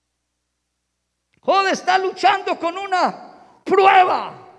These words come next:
porque internamente él está bien,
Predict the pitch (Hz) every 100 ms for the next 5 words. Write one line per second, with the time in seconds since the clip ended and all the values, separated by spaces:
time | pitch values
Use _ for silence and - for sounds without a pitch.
0 | _ _ _ _ _ _ _ _ _ _
1 | _ _ _ _ 381 381 359 311 392 392
2 | 392 381 392 - 339 339 - 294 262 285
3 | 302 349 277 165 _